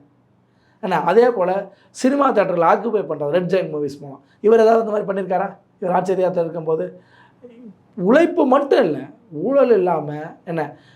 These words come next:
மக்களை சென்றடையக்கூடிய தலைவரா இருக்கார் வேலையை. இந்த வேலையை இவர் செஞ்ச வேலையை பார்த்து தான் ஒவ்வொரு இடத்தையும் இவர் மீண்டும் வரணும்.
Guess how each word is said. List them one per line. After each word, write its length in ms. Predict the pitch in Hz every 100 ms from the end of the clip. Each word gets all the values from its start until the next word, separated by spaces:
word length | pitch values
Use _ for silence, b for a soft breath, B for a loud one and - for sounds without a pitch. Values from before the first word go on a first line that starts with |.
| b
மக்களை 460 | - 175 214 247 226 214
சென்றடையக்கூடிய 840 | 277 339 320 240 208 180 160 156 - - _ _ _ _ - 185
தலைவரா 320 | 233 240 202
இருக்கார் 260 | 165 151
வேலையை. 340 | 147 151 147 143 143 b b b -
இந்த 240 | 190 208
வேலையை 600 | 220 277 285 285 294 294 - b b b -
இவர் 240 | 190 214
செஞ்ச 360 | - 262 349 349
வேலையை 400 | 311 285 294 330 349 403 _
பார்த்து 320 | 247 320 349
தான் 200 | 339 339
ஒவ்வொரு 260 | 311 285 269
இடத்தையும் 280 | 262 277 262
இவர் 120 | 226
மீண்டும் 360 | 294 302 302 269
வரணும். 460 | 226 208 202 175